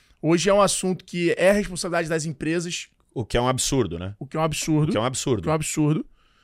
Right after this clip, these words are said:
Speaker 1: Porque o burnout vem exatamente de outras decisões de escolhas que o cara faz na vida dele pessoal, de comida, de rotina, et cetera. Mas hoje, o skill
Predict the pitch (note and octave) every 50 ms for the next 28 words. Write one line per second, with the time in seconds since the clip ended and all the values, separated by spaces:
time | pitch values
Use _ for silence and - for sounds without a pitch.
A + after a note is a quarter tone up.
0 | _ _ _ - D3 - F#3+ F#3 F3 F#3 E3+ F3+ F3+ F3+ - E3+ C#3+ F3 F3 E3+
1 | D3+ E3+ F3+ F3+ G3+ F#3 F#3 F#3 - - - D3 F3 F#3 G3+ G3+ - G3 F#3 D#3
2 | F3+ - - D3+ E3 F3 E3 E3+ E3+ D3+ - - F3 E3+ E3+ E3 - E3+ - E3
3 | D#3 D#3+ - F3 E3 E3 D#3 C#3+ D3 D#3 D3+ D3 D3+ D3 - D3 C#3 - - D#3
4 | C#3+ D3 E3+ F3+ - - C#3+ D3 C#3+ - - D3+ D3+ D3+ E3 F3 F3+ D#3+ C#3+ D3
5 | C3+ D3 C#3 D3 D3 - - - D#3 D3 D3 - - D3 C#3+ C#3+ - G3+ - -
6 | - - - - _ - F3 F#3 F#3+ F#3 D#3+ C3+ B2 - - - _ _ _ _
7 | _ _ _ _ _ _ _ _ F3+ F#3 F#3+ F#3+ G3+ F#3+ E3+ G#3 B3+ F4 - _
8 | _ _ _ _ - F#3 G#3 A#3 G#3+ - - - - - - F#3+ F#3 F3 D3+ C3
9 | A#2 -